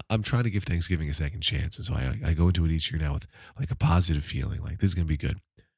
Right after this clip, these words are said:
I was hoping I'd be able to host Thanksgiving this year in my new house, but I'm not in my new house yet. I'll be in my new house, uh, in a week or two. Um, but so I'm, I'm already excited 'cause I think next year I will host Thanksgiving, and that'll be fun too.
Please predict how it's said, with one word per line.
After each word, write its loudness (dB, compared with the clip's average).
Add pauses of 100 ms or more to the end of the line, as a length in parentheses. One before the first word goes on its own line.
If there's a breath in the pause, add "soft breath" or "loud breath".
(360)
I 4
was 6
hoping 6
I'd 4
be 6
able 2
to 0
host 4
Thanksgiving -4 (180)
this 0
year -4 (380 soft breath)
in 2
my 0
new 2
house, 2
but 2
I'm -2
not 2
in 2
my 4
new 4
house 0
yet. -6
I'll 2
be 6
in 0
my 2
new 2
house, 0 (480 loud breath)
uh, 0 (260)
in -2
a 4
week 2
or -8
two. -4 (540 loud breath)
Um, 2 (440)
but -4
so 2
I'm, 0
I'm -2
already 6
excited 0
'cause -4
I 2
think -2
next 0
year -4
I 2
will 2
host 0
Thanksgiving, -6
and -6
that'll -2
be -2
fun -4
too. -2